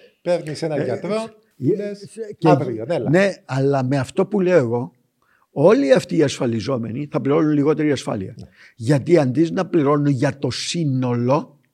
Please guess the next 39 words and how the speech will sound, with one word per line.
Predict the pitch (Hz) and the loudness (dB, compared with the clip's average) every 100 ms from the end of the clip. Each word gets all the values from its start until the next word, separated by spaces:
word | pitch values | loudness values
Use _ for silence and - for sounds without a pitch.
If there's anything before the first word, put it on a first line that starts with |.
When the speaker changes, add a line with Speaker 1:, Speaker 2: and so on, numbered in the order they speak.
| _ | _
Speaker 1:
Μμμ. | 101 92 123 - _ _ _ | -14 -14 -14 -18 _ _ _
Speaker 2:
της | - 143 156 | -4 0 4
ιατρικής | 143 147 117 135 - | 2 2 -2 -2 0
πράξης, | 147 147 - 294 - - - - | 0 0 -4 -8 -10 -20 -20 -2
θα | 180 170 | 2 4
κάνουν | 208 226 233 190 | 4 4 4 4
την | 208 175 | 4 4
ασφάλεια | 156 - 190 202 208 185 | 4 4 6 6 8 6
προσαρμοσμένη | 170 156 170 156 147 151 151 208 294 285 - | 4 6 6 6 6 4 4 4 2 -2 -2
για | 147 226 | 2 4
τη | 247 | 6
συμπληρωμή. | 165 226 220 226 214 208 147 - - | 4 6 8 8 8 6 2 -2 -16
Speaker 1:
Ναι. | 98 95 _ _ _ _ _ _ | -16 -16 _ _ _ _ _ _
Ναι. | 107 92 _ _ _ _ _ _ | -16 -16 _ _ _ _ _ _
Speaker 2:
Δηλαδή, | 139 139 139 | -2 0 2
αν | 143 | 2
Speaker 1:
Για | 131 | 2
το | 156 | 4
Speaker 2:
πάω | 165 | 4
Speaker 1:
over | 165 175 | 4 4
and | |
Speaker 2:
μη-, | 175 156 | 2 6
για | 180 175 | 4 6
να | 165 | 2
Speaker 1:
above. | |
Speaker 2:
κάνω | 175 175 | 4 2
μια | 180 165 | 2 0
κίνηση | 135 196 131 - - - | 0 -4 -4 -10 -14 -12
που | - 185 | 2 4
είναι | 175 | 4
δέκα | 139 202 226 208 | 4 4 4 2
χιλιάδες, | - 127 117 120 95 165 - - _ _ - - | 2 -4 -2 -4 -2 -4 -4 -16 _ _ -20 -4
αν | 165 185 180 | 2 4 6
το | 220 | 6
βασικό | 175 175 165 135 185 165 | 6 2 0 2 2 4
του | 185 | 6
εα | 170 160 | 6 6
είναι | 175 170 | 4 4
οκτώ | 170 156 - 175 160 - | 0 0 2 4 4 0